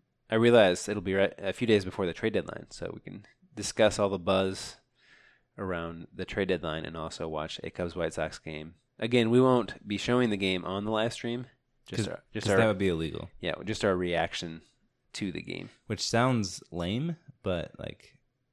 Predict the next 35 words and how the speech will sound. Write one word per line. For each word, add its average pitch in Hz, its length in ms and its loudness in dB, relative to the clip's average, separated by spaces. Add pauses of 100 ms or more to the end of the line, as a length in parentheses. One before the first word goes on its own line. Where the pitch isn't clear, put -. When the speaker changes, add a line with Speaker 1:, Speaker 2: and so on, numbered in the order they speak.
(120)
Speaker 2:
it 101 80 -2
was 98 140 2
fun 104 200 0
for 92 120 -2
us 95 180 0
to 123 60 -10
do, 131 160 -2
and 104 100 -4
people 92 680 -4 (280)
Speaker 1:
People - 80 -6 (180)
Speaker 2:
enjoyed 113 120 -2
it. - 180 -8
Speaker 1:
Yeah. 92 240 -6 (260)
Go 127 100 4
to 123 60 8
our 117 80 10
YouTube 110 320 0
channel 82 300 -6
to - 120 -10
watch 87 340 -8
the, 80 220 -10
uh, 85 120 -10 (160)
the 98 100 -8
live 90 200 -6
stream. - 120 -2
Speaker 2:
I - 20 4
believe 113 260 4
last 104 400 2
year 104 260 2
the 90 160 -10
live 90 200 0
stream - 220 -8
ended 92 360 0
with 85 320 -4
you 90 680 -2